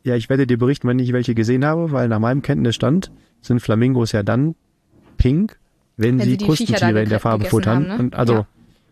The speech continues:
Speaker 1: da muss es die hier ja auch irgendwo geben.
Speaker 2: Ja.
Speaker 1: Oder die kommen hier nur hin und, keine Ahnung, gucken sich das auch an als Touristen, äh, und fressen woanders, keine Ahnung.
Speaker 2: <laughs>
Speaker 1: Ähm, also wenn ich welche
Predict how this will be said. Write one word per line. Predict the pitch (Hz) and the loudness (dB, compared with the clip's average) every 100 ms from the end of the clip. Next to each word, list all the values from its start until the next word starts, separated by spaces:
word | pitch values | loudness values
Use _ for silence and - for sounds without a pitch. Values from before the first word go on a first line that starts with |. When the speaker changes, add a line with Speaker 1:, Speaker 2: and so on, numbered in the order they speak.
| _ | _
Speaker 1:
da | 117 | -2
muss | 123 131 | 0 0
es | 127 | 0
die | 131 | 0
hier | 127 | 2
ja | 127 | 2
auch | 120 | 2
irgendwo | 107 98 98 | 0 0 -2
geben. | 101 101 | 0 0
Speaker 2:
Ja. | |
Speaker 1:
Oder | 104 | 0
die | 104 | 0
kommen | - 120 | 0 2
hier | 117 | 2
nur | 113 110 | 2 2
hin | 135 147 | 0 0
und, | 120 113 - | 0 -2 -4
keine | - 110 | -2 0
Ahnung, | 117 120 | 2 0
gucken | 143 139 | 0 -2
sich | 113 | -2
das | 104 - | -2 -2
auch | 123 | -2
an | 143 | 0
als | 147 - | 0 0
Touristen, | 139 147 - 156 - - - - - | 0 0 0 -2 -2 -16 -20 -20 -4
äh, | 139 | 0
und | 143 127 113 - | 2 0 -2 -4
fressen | - 120 120 | -2 -2 0
woanders, | 110 127 156 - | 0 0 0 -2
keine | - 113 | 0 0
Ahnung. | 117 143 170 - - | 2 0 -2 -8 -8
Speaker 2:
<laughs> | 240 - _ _ _ _ _ _ | -8 -8 _ _ _ _ _ _
Speaker 1:
Ähm, | 120 113 110 110 107 113 | -2 0 2 0 -2 -4
also | 120 107 | -4 0
wenn | 123 | 2
ich | 131 127 | 2 2
welche | 123 120 120 | 2 2 0